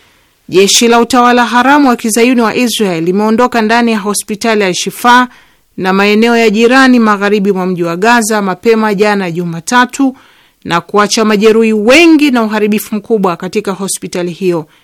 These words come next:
na viunga vyake. Kwa mujibu wa mashuhuda, jeshi la askari katili wa Kizayuni limejiondoa kikamilifu ndani ya hospitali hiyo na vitongoji vinavyoizunguka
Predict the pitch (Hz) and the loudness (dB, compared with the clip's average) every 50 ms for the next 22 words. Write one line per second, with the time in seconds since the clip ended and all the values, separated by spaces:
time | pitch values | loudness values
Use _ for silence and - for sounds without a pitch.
0 | _ _ _ 196 185 165 175 170 165 160 160 156 151 - 131 131 151 - _ - | _ _ _ -8 -6 -6 -6 -8 -8 -8 -8 -10 -10 -12 -12 -14 -14 -18 _ -14
1 | 175 160 - - _ _ _ _ _ _ _ _ _ _ _ _ _ - - 160 | -12 -12 -14 -16 _ _ _ _ _ _ _ _ _ _ _ _ _ -14 -10 -8
2 | 175 180 190 190 226 254 269 240 262 247 233 226 220 - 233 226 208 226 254 247 | -4 -4 -2 2 2 2 4 4 4 2 2 0 -2 -2 -2 -4 -2 -2 -2 0
3 | 208 220 208 202 196 180 - _ 202 220 214 208 - - 202 196 190 - - - | 0 0 0 -2 -2 -6 -8 _ 2 2 2 2 0 -4 -4 -4 -4 -6 -8 -6
4 | 208 202 185 - 185 185 - - 220 196 202 185 185 - 190 180 190 202 233 254 | -6 -6 -4 -4 -6 -8 -6 -6 -4 -2 -2 -4 -4 -6 -6 -2 0 2 2 2
5 | 254 240 226 220 - - - _ _ _ _ _ _ _ _ - 214 220 226 226 | 2 2 0 0 -4 -10 -20 _ _ _ _ _ _ _ _ -4 -2 0 2 2
6 | 226 208 247 247 247 240 247 247 240 233 254 233 - 240 247 254 254 262 294 302 | 2 4 4 4 4 4 4 2 2 0 -2 -2 0 0 2 2 2 2 2 0
7 | - - 247 233 226 233 226 226 220 208 196 - - - 214 196 185 175 165 175 | 0 0 -2 0 0 2 0 0 0 -2 -4 -6 -8 -6 -4 -4 -2 -4 -4 -2
8 | 220 247 254 254 254 226 202 175 185 - 202 190 190 208 226 214 190 196 170 175 | -2 0 0 0 0 0 -2 -2 -4 -6 -6 -6 -2 -2 0 0 0 -2 -4 -4
9 | 180 190 185 175 180 170 165 170 170 175 180 233 254 247 - 262 254 240 | -6 -6 -6 -4 -6 -6 -6 -8 -10 -6 -4 -4 -4 -2 0 0 0 0